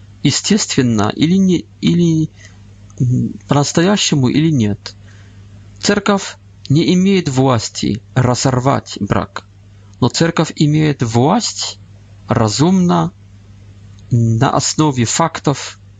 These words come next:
доказательств, а, констатировать диагноз.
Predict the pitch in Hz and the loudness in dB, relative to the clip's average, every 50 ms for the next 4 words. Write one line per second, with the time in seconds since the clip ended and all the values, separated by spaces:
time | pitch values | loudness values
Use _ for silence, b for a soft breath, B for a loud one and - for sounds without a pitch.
0 | - - - - - - - 120 113 139 156 160 - - 151 147 - - - - | -20 -20 -6 -4 -4 -2 0 0 0 0 -2 0 -2 -2 -4 -4 -6 -8 -12 -16
1 | - - - - - - - - - - - - - - - - - - - - | -18 -20 -20 -20 -20 -20 -20 -20 -20 -20 -20 -20 -20 -20 -20 -20 -20 -20 -20 -20
2 | - - - 123 123 123 120 120 123 120 120 135 - - - - - - - - | -20 -8 -4 -2 0 0 0 0 0 -2 -2 -4 -8 -14 -20 -20 -20 -20 -20 -20
3 | - - - - - - - - - - - - - 170 175 - - 180 175 - | -20 -20 -20 -20 -20 -20 -20 -20 -20 -10 -4 0 0 0 0 0 -2 -2 -4 -2
4 | - - 226 233 226 220 208 220 220 - - - - - - - - - - - | 0 0 2 2 2 2 2 0 -2 -2 -6 -10 -12 -14 -18 -20 -20 -20 -20 -20
5 | - - - - - - - - - - - 123 156 165 143 - - 92 80 - | -20 -20 -20 -20 -20 -20 -20 -20 -12 -8 -2 0 2 2 0 0 -2 -4 -4 -4
6 | - - - - - | -4 -6 -8 -10 -12